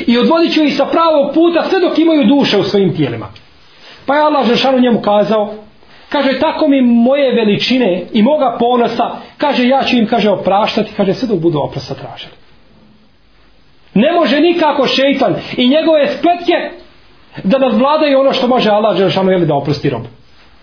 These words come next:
I kazao je Allah Đelešanu u hadisi kuci, kako se navodi, kada bi, kaže mi, Allahov rob došao, kaže, sa grijesima koji su ispunili što između nebesa i zemlje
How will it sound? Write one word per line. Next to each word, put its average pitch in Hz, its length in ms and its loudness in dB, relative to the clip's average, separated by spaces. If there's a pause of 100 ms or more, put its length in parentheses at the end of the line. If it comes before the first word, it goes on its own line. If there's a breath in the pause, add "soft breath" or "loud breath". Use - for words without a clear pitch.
(560 soft breath)
I 220 120 0
kazao 285 340 0
je 254 120 2 (260)
Allah 254 300 2
Đelešanu 240 320 0
u 202 60 2
hadisi 233 360 -2
kuci, 254 240 0
kako 226 140 0
se 226 100 -2
navodi, 254 300 0 (220 loud breath)
kada 208 180 0
bi, 196 100 0
kaže 262 280 2
mi, 247 80 4
Allahov 247 520 2
rob 269 320 0 (580 loud breath)
došao, 269 540 0
kaže, 262 200 0
sa 233 160 -2
grijesima 254 600 0
koji 233 200 0
su - 120 -2
ispunili 233 520 2
što 185 140 0
između 175 260 2
nebesa 180 420 0
i 156 60 0
zemlje 156 360 0